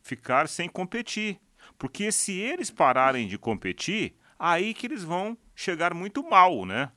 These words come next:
Atleticamente falando, a disputa do Mundial de Clubes. Então eles precisam jogar. De alguma forma eles precisam jogar. Há o risco da lesão?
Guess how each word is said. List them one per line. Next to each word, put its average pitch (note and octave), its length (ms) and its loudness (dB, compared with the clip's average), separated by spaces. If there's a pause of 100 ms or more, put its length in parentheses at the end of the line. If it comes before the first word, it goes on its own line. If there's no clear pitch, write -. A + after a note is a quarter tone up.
(120)
Atleticamente A2 800 -2
falando, G#2 560 -2 (380)
a A#2+ 140 6
disputa D3+ 440 -6
do F3 80 -4
Mundial F#3 380 -4
de D#4+ 80 -4
Clubes. F#3 480 -2
Então C3 220 -4
eles E3+ 100 -6
precisam G#3 420 -4
jogar. G3+ 480 0 (140)
De F#2+ 80 -4
alguma B2+ 300 2
forma C#3+ 240 -2
eles F3+ 100 -10
precisam F3+ 340 -6
jogar. F3+ 380 0 (160)
Há G#3 180 6
o G3 80 4
risco C3+ 320 -6
da A#2+ 120 2
lesão? A2+ 440 2